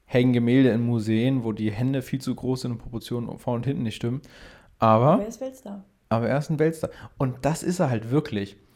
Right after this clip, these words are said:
Speaker 1: Ich weiß gar nicht, ist er überhaupt noch Künstler inzwischen oder ist er nur noch
Speaker 2: <laughs> Ich glaub,
Speaker 1: Weltstar?
Speaker 2: nur noch Influencer.
Speaker 1: Das ist wirklich, also das ist ja wirklich das Verrückte, der ist
Speaker 2: Ja.
Speaker 1: überall unterwegs.
Speaker 2: So ein Hype. Also ich, ich würd manchmal ganz gern verstehen, wie solche Hypes entstehen, ne?
Speaker 1: Ja, genau.
Speaker 2: Gerade um Van Gogh.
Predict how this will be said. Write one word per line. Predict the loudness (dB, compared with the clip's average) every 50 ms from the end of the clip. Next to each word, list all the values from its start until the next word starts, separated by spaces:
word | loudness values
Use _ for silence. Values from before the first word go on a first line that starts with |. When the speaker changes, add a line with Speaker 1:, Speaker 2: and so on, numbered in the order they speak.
| -20 -20 _ _ _
Speaker 1:
Ich | 0 4
weiß | 6 6 6 4
gar | 2
nicht, | -2 -2
ist | 0 0
er | 0
überhaupt | 0 0 -2 -2
noch | -4 -6 -6 -6 -6
Künstler | -2 0 0 0 0 0 0 0 0
inzwischen | 0 -2 -4 -6 -4 -4 -2
oder | -2 -2
ist | -2 -2 -2
er | -2
nur | 0 2
noch | 0 0
Speaker 2:
<laughs> |
Ich | 2 2
glaub, | 2 2
Speaker 1:
Weltstar? | 2 0 -2 -4 -2 -2 -2 -2
Speaker 2:
nur | -4 -8
noch | -10 -12
Influencer. | -10 -10 -10 -10 -8 -8 -8 -6 -8 -10 -12 -8 -6
Speaker 1:
Das | -4 -4 -4
ist | -4 -4 -2
wirklich, | 0 0 0 0 0
also | 0 2 2
das | 0 -2 -4
ist | -4 -2 2
ja | 2 2
wirklich | 2 2 0 0
das | -2 -6 -4
Verrückte, | -4 -4 -4 -2 -2 -2
der | 0 2 2
ist | 0 0 -4 -8
Speaker 2:
Ja. | -12 -12 -12 -12 -12 -12 -8
Speaker 1:
überall | -4 0 2 2 2 2
unterwegs. | 0 -2 -2 -4 -2 -2 -2 -4 -4 -10 -18 -20 -20 -20 -12
Speaker 2:
So | -8 -6
ein | -6 -4 -6 -8 -8
Hype. | -8 -8 -8 -8 -8
Also | -6 -4 -4
ich, | -4 -4 -6 -8 -14 -16
ich | -14 -14 -12 -10 -8
würd | -10 -10 -10 -12 -16
manchmal | -12 -10 -10 -10 -8 -8 -10 -10
ganz | -8 -8 -10 -10 -8 -8
gern | -6 -6 -6 -8
verstehen, | -10 -12 -10 -10 -8 -8 -8 -6
wie | -6 -6 -6 -6
solche | -6 -6 -8 -8 -10 -12
Hypes | -12 -12 -10 -10
entstehen, | -12 -12 -12 -12 -12 -12 -10 -10 -12
ne? | -12 -12 -12 -14 -14 -18 -20 -20 -20 -20 -20 -20 -20 -20 -10 -6
Speaker 1:
Ja, | -2 2 4 4 4
genau. | 4 4 4 4
Speaker 2:
Gerade | 2 2 0 0 -2 -2
um | -4 -6 -6
Van | -6 -6 -6 -4
Gogh. | -2 -2 -2 -2 -4 -8